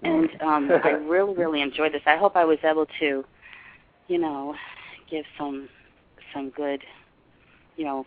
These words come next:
Speaker 1: feedback and, on my life and maybe, you know, some kind of spiritual
Speaker 2: Well, it's just,
Speaker 1: uplifting
Speaker 2: it's,
Speaker 1: out there.
Speaker 2: it's not
Speaker 1: <laughs>
Speaker 2: a, it's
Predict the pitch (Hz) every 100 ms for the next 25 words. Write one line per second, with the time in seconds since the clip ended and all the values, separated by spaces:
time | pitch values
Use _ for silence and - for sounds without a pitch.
0 | - 156 147 - 123 127 135 - 135 135
1 | 131 _ 135 135 135 139 131 131 - 135
2 | 135 131 _ _ _ _ _ _ 143 135
3 | 135 135 _ _ _ _ _ _ _ _
4 | _ - 139 135 - 135 - 139 131 -
5 | - 135 143 - 143 143 - - 117 -
6 | - - - - 160 165 160 - 170 175
7 | - 127 123 127 - 110 113 - _ _
8 | -